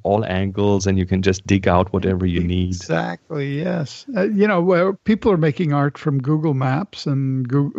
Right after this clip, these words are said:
Speaker 2: you know, Google World and all of that. Um, the, the kind of notion that you're talking about is, yeah, if you could tap into every camera, you know, basically <laughs> in the universe,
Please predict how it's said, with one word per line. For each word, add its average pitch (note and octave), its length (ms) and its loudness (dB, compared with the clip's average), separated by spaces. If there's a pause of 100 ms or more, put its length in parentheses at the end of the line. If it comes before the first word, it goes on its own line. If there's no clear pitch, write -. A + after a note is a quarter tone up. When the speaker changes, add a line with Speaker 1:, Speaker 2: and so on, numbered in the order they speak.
(140)
Speaker 2:
you E3+ 140 6
know, C#3 140 4
Google C3+ 340 2
World C#3 340 2
and C3+ 120 2
all C3+ 160 2
of C3 100 -2
that. E3 240 0 (720)
Um, D3 420 4 (580)
the, F3+ 180 2 (300)
the E3+ 160 2
kind F#3+ 260 2
of D3+ 140 -4
notion D#3 420 0
that F3 100 -4
you're E3 120 -4
talking E3+ 340 -2
about C#3+ 340 -8
is, D3 220 -8
yeah, F#3 380 -2
if F#3 240 -4
you D#3 80 2
could - 180 -2
tap D#3 320 0
into D3 680 2 (1000)
every D#3 460 2
camera, C#3+ 800 0 (100)
you E3+ 100 0
know, D3 280 0
basically D3 800 2
<laughs> - 0 -
in E3 100 6
the D3 100 2
universe, C#3 600 -2